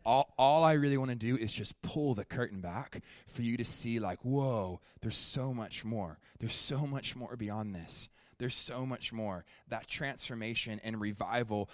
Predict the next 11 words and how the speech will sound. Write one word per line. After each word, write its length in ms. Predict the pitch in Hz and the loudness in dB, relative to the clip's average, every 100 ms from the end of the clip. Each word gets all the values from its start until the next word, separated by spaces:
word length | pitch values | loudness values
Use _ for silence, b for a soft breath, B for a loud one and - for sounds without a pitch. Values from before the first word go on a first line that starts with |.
| B 104 | B -2
looks 420 | 120 - - 135 | 0 0 -2 -4
way 340 | 120 131 135 | -4 -4 -2
more, 500 | 127 117 117 110 110 - | -2 -2 0 0 0 -2
way, 160 | 117 120 | -2 0
way 220 | 113 123 | 0 -2
bigger 400 | 107 123 117 107 | -2 -6 -2 -4
than 180 | 101 98 | -4 -4
just 220 | 107 - | -4 -6
a 60 | |
church 260 | - 123 - | -6 -6 -6
service. 540 | - 85 76 - - | -6 -8 -8 -8 -8